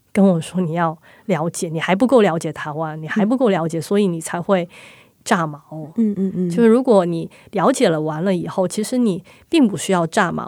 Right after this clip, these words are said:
Speaker 1: 你可以有自己的道路自信，你可以有自己的锐利。
Speaker 2: <laughs> 道路自信。
Speaker 1: 对，就是道路自信。
Speaker 2: <laughs> 嗯。
Speaker 1: 那我觉得这个词语真的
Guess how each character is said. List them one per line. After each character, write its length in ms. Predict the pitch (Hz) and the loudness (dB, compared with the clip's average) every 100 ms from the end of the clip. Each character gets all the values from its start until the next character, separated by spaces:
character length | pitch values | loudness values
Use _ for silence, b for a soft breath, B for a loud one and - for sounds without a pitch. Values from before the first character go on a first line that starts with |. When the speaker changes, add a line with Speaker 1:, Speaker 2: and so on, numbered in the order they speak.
| 147 | -10
Speaker 1:
你 80 | 165 | -6
可 140 | - | -2
以 60 | 269 | 0
有 140 | 170 | -2
自 120 | - | -2
己 80 | 196 | -6
的 80 | 160 | -4
道 180 | - 160 | -4 -4
路 120 | 156 | -6
自 200 | 156 170 | -10 -12
信， 280 | 151 - 165 | -10 -10 -8
你 100 | 156 | -8
可 100 | 165 | -2
以 40 | 214 | -2
有 60 | |
自 140 | 175 190 | -2 -2
己 100 | 202 | 0
的 80 | 196 | 2
锐 200 | 180 180 | 2 2
利。 160 | 160 170 151 - | 0 -2 -6 -8
Speaker 2:
<laughs> 180 | - 453 | -12 -6
道 80 | - 185 190 | -4 -2 -2
路 120 | 196 | 0
自 140 | 185 220 | 4 6
信。 80 | |
Speaker 1:
对， 120 | 196 196 | 6 8
就 140 | 233 | 8
是 60 | 220 | 8
道 100 | 233 | 8
路 80 | 214 | 8
自 140 | 208 | 6
信。 180 | 196 202 - | 4 2 -2
Speaker 2:
<laughs> 40 | - | 0
嗯。 120 | 196 | 4
Speaker 1:
那 120 | 302 | 4
我 80 | 247 | 4
觉 100 | 294 | 2
得 80 | 330 | 4
这 100 | 370 | 4
个 140 | 277 | 4
词 260 | - - 240 | 2 -2 0
语 140 | 240 | 0
真 160 | 202 | 2
的 120 | 233 | 0